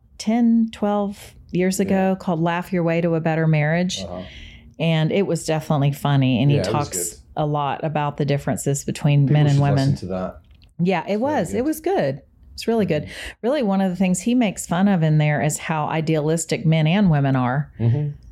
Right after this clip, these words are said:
Speaker 1: Um, how we all just think, "Oh, you know, the grass is greener. There's gonna be someone out there that meets all my needs."
Speaker 2: Yeah. <clears throat> Talking about communication, you know, I mean, the wife's talking to you, you know, and, "Oh," and she's still talking to me, man, when she's folding clothes and, like,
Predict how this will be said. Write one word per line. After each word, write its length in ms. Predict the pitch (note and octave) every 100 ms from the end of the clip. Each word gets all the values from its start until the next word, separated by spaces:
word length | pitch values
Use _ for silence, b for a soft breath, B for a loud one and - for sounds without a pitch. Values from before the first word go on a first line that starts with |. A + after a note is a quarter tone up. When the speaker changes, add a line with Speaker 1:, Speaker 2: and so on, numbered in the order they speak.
| - - F3+
Speaker 1:
Um, 240 | D#3+ D3
how 260 | E3 F3 D#3+
we 160 | E3
all 180 | E3 F3
just 280 | E3+ D#3+ -
think, 260 | E3 E3 -
"Oh, 640 | F3 G3 G3+ F3+ D#3+ - - - -
you 180 | F#3 F3
know, 200 | D#3 D3+
the 80 | D#3
grass 340 | E3+ F3+ -
is 140 | F3
greener. 480 | - E3+ F3 E3+ E3
There's 180 | D#3 D3+
gonna 180 | E3+ D#3+
be 140 | D#3
someone 400 | D3 F3 E3+ D#3+
out 240 | D#3 E3 E3+
there 180 | D#3
that 140 | D3+ D3
meets 240 | D#3+ E3
all 240 | G#3+ A#3+ A3
my 180 | E3+
needs." 560 | D3 D3+ D3+ D3 C#3+ - - -
Speaker 2:
Yeah. 200 | G#2+ G#2+
<clears throat> 40 | A#3
Talking 340 | - - A3 F3
about 180 | C#3+ A#2+
communication, 600 | C3 B2 G#2+ A#2 B2+ B2+
you 80 | G#2+
know, 120 | A2
I 120 | A2+ A2
mean, 160 | A2
the 80 | G#2
wife's 300 | G#2 A2 G#2+
talking 340 | G#2 A2 A#2+ A2+
to 140 | G#2
you, 60 | G#2
you 160 | G#2
know, 160 | G2 G#2
and, 100 | D3
"Oh," 340 | A3+ B3 G3 - - B B B -
and 140 | G2+
she's 80 | G2
still 160 | B2 A#2
talking 380 | A2+ A#2+ A#2+ A2
to 120 | G#2+
me, 140 | G2+
man, 260 | G2 G2+ G#2
when 80 | G2+
she's 220 | G2+ F#2+
folding 380 | - A2 G2 G2
clothes 440 | F#2+ G2+ G#2+ F#2+
and, 160 | F#2+ F#2
like, 260 | F#2 -